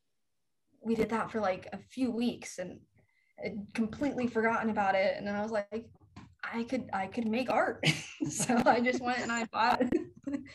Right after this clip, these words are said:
I went and I bought the supplies. I got, like, really, you know, cheap spray paint, really cheap canvas, and made my first piece of art. And, like, I didn't hate it.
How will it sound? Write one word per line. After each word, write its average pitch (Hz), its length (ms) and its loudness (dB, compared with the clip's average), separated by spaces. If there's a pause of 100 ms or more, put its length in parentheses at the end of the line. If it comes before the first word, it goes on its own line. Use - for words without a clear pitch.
(540)
I 220 40 0
went 226 160 2
and 240 80 0
I 233 100 4
bought - 260 2
the 240 60 -2
supplies. 240 640 2
I 202 40 -2
got, 190 180 2
like, 202 180 0
really, 202 540 0
you 208 120 -2
know, - 160 -4
cheap - 360 -8
spray 190 360 -2
paint, 208 460 -2
really 190 220 0
cheap 220 260 -6
canvas, 208 800 -2 (640)
and 196 500 0 (260)
made 202 260 2
my 208 160 4
first 214 320 -2
piece 233 220 0
of 175 100 -4
art. 202 300 6
And, 185 180 -4
like, 185 220 0
I 185 220 0
didn't 185 300 -4
hate 185 220 -2
it. - 240 0